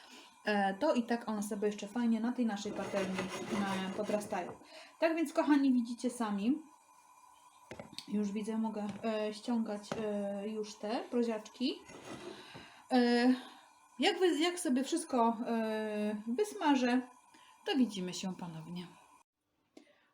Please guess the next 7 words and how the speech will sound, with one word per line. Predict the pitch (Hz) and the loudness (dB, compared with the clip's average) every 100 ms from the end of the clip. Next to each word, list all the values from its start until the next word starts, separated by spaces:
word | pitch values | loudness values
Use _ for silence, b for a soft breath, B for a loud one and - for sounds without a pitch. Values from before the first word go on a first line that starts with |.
| - | -12
E, | 202 190 | -10 -8
jestem | 196 226 233 214 | -4 -6 -6 -8
już, | 208 | -8
kochani, | 214 202 190 226 285 - | -8 -10 -6 -4 -6 -4
<clears throat> | 247 214 | -2 -4
z | - | -8
powrotem. | 220 208 190 202 | -8 -8 -10 -4